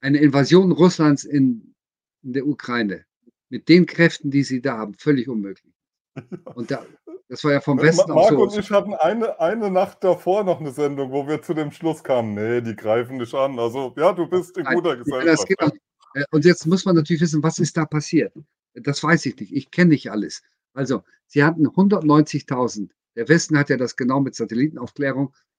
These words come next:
Speaker 1: äh, hundertdreißig, hundertneunzigtausend Soldaten. Auf einer Frontlänge von tausend Kilometern. Tausend Kilometer. Muss man sich mal hochrechnen. So. Äh, die deutsche Wehrmacht hat am ersten September neunzehnhundertneununddreißig Polen überfallen.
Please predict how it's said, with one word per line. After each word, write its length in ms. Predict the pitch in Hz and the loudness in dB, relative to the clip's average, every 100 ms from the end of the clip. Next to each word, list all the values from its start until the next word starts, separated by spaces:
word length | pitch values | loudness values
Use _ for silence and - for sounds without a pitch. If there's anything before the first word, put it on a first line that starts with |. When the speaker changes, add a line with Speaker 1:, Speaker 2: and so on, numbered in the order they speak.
| _ | _
Speaker 1:
äh, 80 | - | -2
hundertdreißig, 680 | 147 165 127 110 127 127 123 | 4 4 4 0 -2 -2 -2
hundertneunzigtausend 920 | 120 113 117 107 113 - 107 104 107 | -2 0 0 -2 -6 -10 -10 -8 -8
Soldaten. 480 | 107 101 87 80 _ _ _ _ | -8 -10 -10 -14 _ _ _ _
Auf 120 | 131 | -4
einer 240 | 156 156 135 | 4 4 2
Frontlänge 580 | - 165 180 165 160 | 0 2 4 4 2
von 260 | 147 135 127 - | 2 -4 -4 -8
tausend 600 | 151 175 170 165 151 - | -4 -4 -2 -2 -2 -6
Kilometern. 840 | 147 143 135 131 135 139 _ _ _ _ | -10 -6 -6 -8 -12 -14 _ _ _ _
Tausend 680 | 120 160 175 - 156 156 - | -14 -8 -8 -6 -8 -8 -12
Kilometer. 680 | 156 143 131 135 131 - - _ _ - | -10 -8 -6 -8 -10 -14 -20 _ _ -18
Muss 140 | 127 | -8
man 100 | 123 | -6
sich 140 | 120 | -4
mal 140 | 117 110 | -4 0
hochrechnen. 500 | 151 147 107 - 90 _ _ - | 0 0 -4 -6 -18 _ _ -14
So. 180 | 95 - _ _ _ _ | -14 -14 _ _ _ _
Äh, 140 | 120 117 _ _ _ _ - | -10 -10 _ _ _ _ -8
die 120 | 143 | -2
deutsche 420 | 151 180 180 156 | 2 4 4 4
Wehrmacht 460 | 156 175 180 175 - | 4 6 4 2 -2
hat 140 | 156 - | -6 -4
am 180 | 131 127 | -4 -2
ersten 420 | 147 165 - 151 | 0 0 -2 -6
September 520 | 127 131 - 151 151 | -4 -4 -2 -2 0
neunzehnhundertneununddreißig 1200 | 127 135 139 147 131 120 120 120 113 117 127 127 - _ | 0 -2 -4 -8 -8 -4 -2 -2 -6 -10 -10 -14 -20 _
Polen 280 | 147 143 117 | -6 -4 -4
überfallen. 680 | 110 98 - 104 107 127 | -6 -12 -14 -10 -8 -8